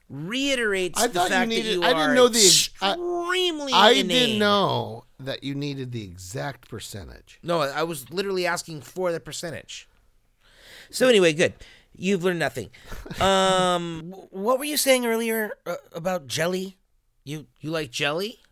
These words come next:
Speaker 2: Peanut butter and jelly.
Speaker 1: What kind of,
Speaker 2: It's
Speaker 1: what's your favorite kind
Speaker 2: grape,
Speaker 1: of jelly?
Speaker 2: grape jelly, and it's not even close. I, I,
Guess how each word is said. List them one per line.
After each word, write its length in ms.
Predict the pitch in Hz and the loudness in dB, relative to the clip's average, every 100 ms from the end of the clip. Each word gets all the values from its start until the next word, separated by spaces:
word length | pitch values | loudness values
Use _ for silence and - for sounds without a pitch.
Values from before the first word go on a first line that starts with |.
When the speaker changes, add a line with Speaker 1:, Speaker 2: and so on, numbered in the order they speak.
| _ | _
Speaker 2:
Peanut 300 | - 131 131 | -6 -4 -2
butter 240 | 135 123 | -2 -2
and 100 | 120 | -4
jelly. 440 | 107 131 175 - - _ - _ _ | -6 -8 -10 -16 -20 _ -20 _ _
Speaker 1:
What 140 | 147 - | -20 -12
kind 180 | 202 | -6
of, 80 | 185 | -6
Speaker 2:
It's 80 | 156 | -6
Speaker 1:
what's 180 | 185 - | -8 -8
your 60 | 202 | -6
favorite 300 | 202 185 165 | -4 -6 -8
kind 160 | 190 | -4
Speaker 2:
grape, 100 | 185 | -4
Speaker 1:
of 40 | 226 | -4
jelly? 220 | 165 135 | -4 -2
Speaker 2:
grape 260 | 165 135 | -2 -2
jelly, 340 | - 117 110 113 | -4 -6 -4 -6
and 80 | 110 | -6
it's 120 | 101 | -6
not 80 | 151 | -6
even 140 | 117 | -6
close. 520 | - - 110 117 92 - | -8 -12 -8 -8 -8 -8
I, 60 | 147 | -8
I, 180 | 123 | -6